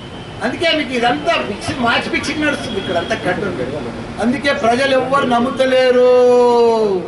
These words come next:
ప్రజలు ఎవరు నమ్ముతున్నారు? సాయన్న బిడ్డను ముప్పై ఏళ్ళ సంది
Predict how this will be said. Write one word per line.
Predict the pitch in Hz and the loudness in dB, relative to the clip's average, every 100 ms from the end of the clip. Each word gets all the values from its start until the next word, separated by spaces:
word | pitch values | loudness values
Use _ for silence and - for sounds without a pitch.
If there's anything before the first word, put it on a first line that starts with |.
| - - - 117 - - | -10 -12 -14 -14 -12 0
ప్రజలు | 226 262 277 | 0 2 2
ఎవరు | 269 277 | 2 2
నమ్ముతున్నారు? | 285 277 285 294 294 302 330 359 370 - - 302 262 - - - 196 | 0 -2 -2 0 2 4 4 4 0 -4 -14 -12 -14 -16 -16 -14 -6
సాయన్న | 208 233 254 254 | -2 0 0 0
బిడ్డను | 240 214 - 254 233 180 | -2 -4 -2 -2 -2 -2
ముప్పై | 208 208 - 233 | -4 -4 -2 2
ఏళ్ళ | 233 285 285 | 2 2 0
సంది | 226 254 233 | -2 -4 -4